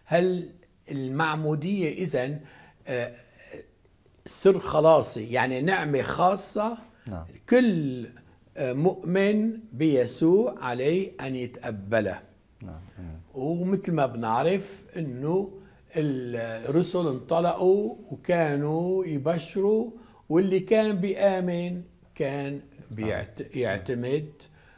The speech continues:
Speaker 1: آه، ب-، آه، آه، سكب الماء
Speaker 2: نعم.
Speaker 1: ع-، آه، على جبينه ب-، آه، ودعوة الثالوث الأقدس.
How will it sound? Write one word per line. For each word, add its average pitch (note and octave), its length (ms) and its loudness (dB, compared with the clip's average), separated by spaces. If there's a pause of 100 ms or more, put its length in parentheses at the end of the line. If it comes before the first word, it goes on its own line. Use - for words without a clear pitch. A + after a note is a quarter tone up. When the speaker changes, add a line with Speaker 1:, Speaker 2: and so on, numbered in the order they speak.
(240)
Speaker 1:
آه، A#2 420 -2
ب-، B2+ 600 -4 (140)
آه، A2+ 540 -6 (140)
آه، A2+ 180 -6
سكب D#3 520 -6
الماء B2+ 720 -4
Speaker 2:
نعم. F2 220 -10 (120)
Speaker 1:
ع-، - 100 -12
آه، G#2+ 460 -8
على G#2+ 680 -4
جبينه B2 760 -4 (480)
ب-، G#2+ 180 -8
آه، C3 340 -4
ودعوة A#2+ 640 -2 (200)
الثالوث A#2 600 -4
الأقدس. G2+ 840 -12